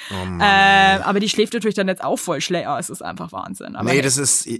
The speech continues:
Speaker 1: das ist schlimm und dann ist man so dünnhäutig und dann,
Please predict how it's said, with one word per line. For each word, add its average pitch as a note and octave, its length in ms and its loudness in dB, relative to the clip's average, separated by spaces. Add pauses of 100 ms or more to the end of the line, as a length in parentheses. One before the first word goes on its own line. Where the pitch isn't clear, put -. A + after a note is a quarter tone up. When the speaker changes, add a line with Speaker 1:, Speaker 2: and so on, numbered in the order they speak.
(140)
Speaker 1:
das C3 120 -2
ist D3+ 120 0
schlimm D#3 260 4
und C3 120 0
dann B2+ 120 -2
ist C3 140 -4
man D3+ 80 -2
so C3 120 -4
dünnhäutig B2+ 760 -2
und A#2+ 100 -4
dann, A#2 220 -4